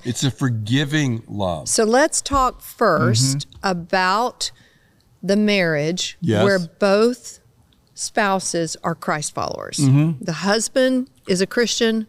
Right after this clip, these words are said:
Speaker 2: living for the Lord. You as a wife are a Christian living for the Lord. Your goal, your intent, your purpose is to have a marriage that reflects,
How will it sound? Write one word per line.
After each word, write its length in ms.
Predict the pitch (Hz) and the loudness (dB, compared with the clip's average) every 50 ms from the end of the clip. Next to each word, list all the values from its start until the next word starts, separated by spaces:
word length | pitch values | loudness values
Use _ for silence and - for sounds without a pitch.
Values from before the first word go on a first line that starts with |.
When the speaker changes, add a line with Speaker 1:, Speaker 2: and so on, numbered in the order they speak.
| _ _ | _ _
Speaker 2:
living 380 | - 170 175 196 190 220 220 208 | -4 0 0 2 4 4 2 2
for 100 | - 220 | 0 0
the 120 | 202 208 | -2 0
Lord. 460 | 202 202 196 196 196 196 196 202 190 - _ _ _ - | 0 2 2 2 2 2 2 0 -2 -6 _ _ _ -8
You 560 | 170 160 190 208 214 220 220 220 226 214 - _ _ _ | -4 -2 0 2 2 2 2 2 0 -2 -4 _ _ _
as 160 | - 180 165 190 | -2 -2 0 0
a 60 | 175 | 0
wife 560 | 165 175 196 202 202 208 208 214 - - - - - | 0 2 2 2 2 2 -2 -4 -8 -12 -12 -6 -2
are 340 | 185 180 170 165 165 170 - - - - - - | 0 2 2 2 0 -2 -6 -12 -20 -20 -12 -8
a 60 | - - | -8 -6
Christian 580 | - - 240 220 - - - 214 208 202 202 - _ _ _ _ - | -2 -2 -2 -2 -2 -2 -2 0 0 0 -2 -4 _ _ _ _ -4
living 440 | 175 175 202 202 202 220 214 208 190 | 0 2 4 4 4 4 4 2 0
for 180 | - 214 202 | 0 0 0
the 100 | 190 196 | 2 2
Lord. 460 | 190 190 185 185 185 185 190 190 185 | 2 2 4 4 4 4 4 2 2
Your 160 | 165 180 185 180 | 0 0 0 -2
goal, 520 | 156 - 202 202 208 214 214 214 214 208 | 0 0 2 2 4 4 4 4 4 4
your 180 | 196 180 175 175 | 4 2 0 0
intent, 600 | 170 165 - - - 220 214 208 208 202 202 - | 0 -2 -2 -2 -2 0 2 2 2 0 -2 -2
your 140 | - 175 170 | -2 -4 -4
purpose 580 | - - - 220 220 208 - - 214 196 - - | -4 -2 -2 0 0 0 2 0 0 0 0 -2
is 200 | - 190 160 - | -2 -2 -4 -2
to 100 | - 185 | -4 -4
have 260 | 170 175 190 185 185 | -4 -2 -2 -2 -2
a 60 | 190 175 | -2 -2
marriage 560 | 175 175 180 190 202 202 208 208 202 190 - | -2 0 0 2 2 2 2 2 0 0 -2
that 100 | 180 - | -6 -6
reflects, 800 | - 160 - - - 202 202 202 202 208 - - - - - | -8 -10 -10 -8 -6 -2 0 0 0 0 -2 -2 -4 -4 -4